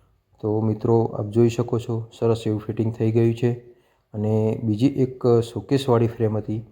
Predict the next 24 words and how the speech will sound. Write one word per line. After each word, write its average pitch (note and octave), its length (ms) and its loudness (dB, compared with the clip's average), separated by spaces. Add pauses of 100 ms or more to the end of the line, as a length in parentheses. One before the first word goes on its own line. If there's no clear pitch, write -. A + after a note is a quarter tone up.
(360)
જે A2+ 560 2 (1000)
આ G#2 100 -4
બીજા A2+ 320 4
રૂમમાં A#2 320 4
લગાવવાની A#2 440 2
હતી, A#2 220 -6 (560)
તો G#2+ 200 -2
તે G#2+ 180 -2
પણ A2+ 360 2 (280)
કામ A2+ 300 2 (380)
ચાલુ G#2+ 260 0
છે. A#2 380 -2 (540)
અને G#2+ 460 0
ઉપરની A2+ 1000 2
બાજુમાં G#2+ 760 -4
શોકેસ A2+ 320 -2
બનાવી A#2 320 2
છે A2+ 140 -2
મિત્રો, A#2 300 0 (540)
અને G#2+ 120 -2
નીચે A#2+ 480 0 (300)
દરવાજા G#2+ 400 4
આપ્યા F#2+ 180 -2
છે, F#2+ 160 -4